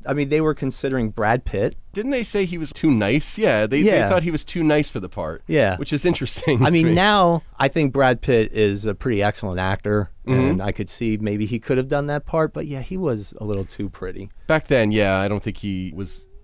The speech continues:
Speaker 2: as known for weighty stuff.
Speaker 1: And you know who else they were looking at?
Speaker 2: Judd Nelson, who was in The Breakfast Club
Speaker 1: Right.
Speaker 2: as the, as the,
Speaker 1: Yeah.
Speaker 2: the, the, you
Speaker 1: 'Cause he
Speaker 2: know,
Speaker 1: was
Speaker 2: tough
Speaker 1: the
Speaker 2: guy.
Speaker 1: tough guy.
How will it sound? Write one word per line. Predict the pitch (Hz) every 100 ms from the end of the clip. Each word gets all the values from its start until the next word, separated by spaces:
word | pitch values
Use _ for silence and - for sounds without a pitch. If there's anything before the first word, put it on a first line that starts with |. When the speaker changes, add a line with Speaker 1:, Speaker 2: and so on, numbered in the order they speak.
| -
Speaker 2:
as | 110 104
known | 110 107 101
for | 104 95 90 - - -
weighty | - 98 98 87 85
stuff. | - 92 87 -
Speaker 1:
And | 127
you | 131
know | 135
who | 123 113
else | 117 117
they | 101
were | 92
looking | 90 - 87
at? | 82 -
Speaker 2:
Judd | - 123 147
Nelson, | 143 120 - 135 156 - - - -
who |
was | 113 107
in | 104
The |
Breakfast | 82 127 - 104
Club | - 73 76 -
Speaker 1:
Right. | 101 95
Speaker 2:
as | 85
the, | 101 -
as | 98 87
the, | 90 87 85 82 -
Speaker 1:
Yeah. | 277 147
Speaker 2:
the, | 151 170
the, | 95 90 87 90
you | 107
Speaker 1:
'Cause | 160
he |
Speaker 2:
know, | 220
Speaker 1:
was | 208
Speaker 2:
tough | 143
Speaker 1:
the |
Speaker 2:
guy. | 113
Speaker 1:
tough | 123 104
guy. | 104 87 95